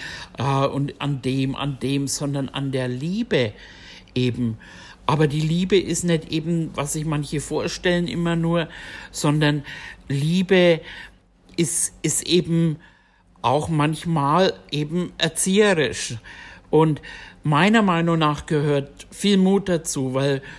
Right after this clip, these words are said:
zu allem Ja und Amen zu sagen, ähm, was das jetzt betrifft, das ist einfach, äh, oder keine Auseinandersetzung mit, mit jemandem, ne? Und, aber Liebe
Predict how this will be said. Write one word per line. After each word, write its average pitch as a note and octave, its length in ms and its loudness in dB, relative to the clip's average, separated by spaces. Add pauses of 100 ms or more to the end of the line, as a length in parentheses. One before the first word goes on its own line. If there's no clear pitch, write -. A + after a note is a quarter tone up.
(120)
zu - 120 -6
allem D3+ 220 0
Ja C#3+ 260 4
und F3+ 160 2
Amen G#3 380 -4
zu - 140 -6
sagen, E3+ 520 0 (580)
ähm, C#3+ 360 0 (100)
was D3 240 -4
das D#3+ 200 -4
jetzt D3 280 -2
betrifft, D3 460 -2
das C3+ 120 -6
ist C3+ 240 -6
einfach, C3 480 -2 (560)
äh, - 40 2
oder C3+ 580 2 (380)
keine D3+ 360 4
Auseinandersetzung C#3 1000 0
mit, B2+ 200 -2 (160)
mit C3+ 240 -4
jemandem, C3 680 -2 (360)
ne? C#3+ 240 2 (160)
Und, B2+ 360 -2 (720)
aber B2+ 680 2 (2000)
Liebe E3+ 800 4